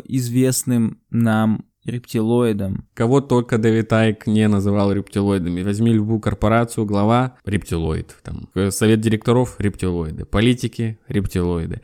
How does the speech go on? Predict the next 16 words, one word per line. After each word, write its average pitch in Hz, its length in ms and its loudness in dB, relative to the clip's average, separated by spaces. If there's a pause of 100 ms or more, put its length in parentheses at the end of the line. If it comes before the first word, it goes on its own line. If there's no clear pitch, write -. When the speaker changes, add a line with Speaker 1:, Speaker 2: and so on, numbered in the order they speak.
(180)
Speaker 2:
Я 143 220 6
вообще 165 220 0
не 170 80 0
знаю, 151 220 0
со 120 120 -2
стороны 131 320 -2
политика, 127 800 -2
что - 220 0
больше 170 360 0
обидно, 139 500 0
быть, 143 280 0
по 131 80 0
мнению 135 300 2
Дэвида 120 340 0
Айка, 117 220 0
рептилоидом 117 840 0